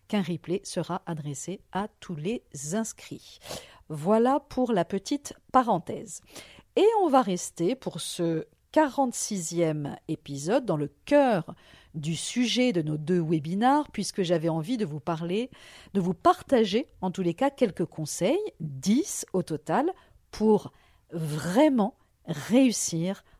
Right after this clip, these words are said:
en tant qu'home organizer. C'est parti.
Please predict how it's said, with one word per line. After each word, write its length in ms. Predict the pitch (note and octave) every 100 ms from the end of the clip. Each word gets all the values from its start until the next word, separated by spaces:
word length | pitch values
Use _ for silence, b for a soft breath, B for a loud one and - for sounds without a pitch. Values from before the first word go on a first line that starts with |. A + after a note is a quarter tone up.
| _ -
en 160 | F#3+
tant 340 | - - F3+ - _ -
qu'home 320 | F#3+ G#3 G#3 -
organizer. 920 | F#3 E3 F3 D3 D3 - E3+ G3+ G#3+ _ _
C'est 340 | - - G#3+ - _ _ _ -
parti. 640 | F3+ - - - -